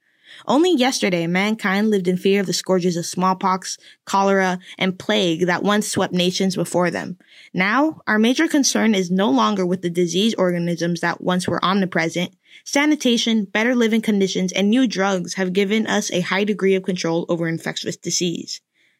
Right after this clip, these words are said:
Today, we are concerned with a different kind of hazard that lurks in our environment,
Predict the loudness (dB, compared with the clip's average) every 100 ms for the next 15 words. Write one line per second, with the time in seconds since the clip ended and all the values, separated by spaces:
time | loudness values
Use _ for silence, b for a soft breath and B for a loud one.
0 | _ -2 0 0 0 -2 B B B 0
1 | 2 2 0 2 2 2 2 0 0 -2
2 | -2 -4 -2 -2 -2 -2 -2 -4 -6 -4
3 | -4 0 2 2 0 -2 0 2 0 0
4 | 0 -2 -2 -6